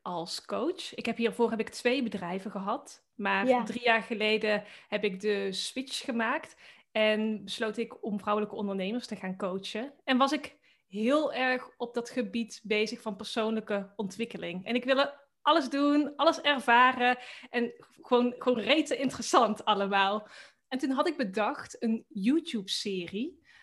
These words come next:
Speaker 1: waarin ik met bevriende ondernemers een activiteit ging doen op het gebied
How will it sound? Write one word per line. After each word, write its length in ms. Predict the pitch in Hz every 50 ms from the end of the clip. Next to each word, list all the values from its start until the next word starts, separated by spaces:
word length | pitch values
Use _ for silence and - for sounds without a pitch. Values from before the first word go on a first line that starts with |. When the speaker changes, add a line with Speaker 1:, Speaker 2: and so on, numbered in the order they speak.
| _ _
Speaker 1:
waarin 440 | - 220 233 233 - 277 285 294 269
ik 220 | - 254 240 - 220
met 320 | 233 233 220 220 - -
bevriende 580 | 226 190 220 196 185 - 220 285 339 339 330 -
ondernemers 1120 | - 247 240 214 196 196 196 190 190 208 247 269 302 339 403 392 - - - - - - _ _ _ _ _
een 140 | 240 240 -
activiteit 680 | - - - - 247 233 202 - 254 254 302 311 -
ging 240 | - 285 269 247 208
doen 380 | 240 254 254 254 247 - - _ _
op 180 | - 320 -
het 160 | - 320 - -
gebied 640 | - 294 226 - 247 254 262 262 - - - _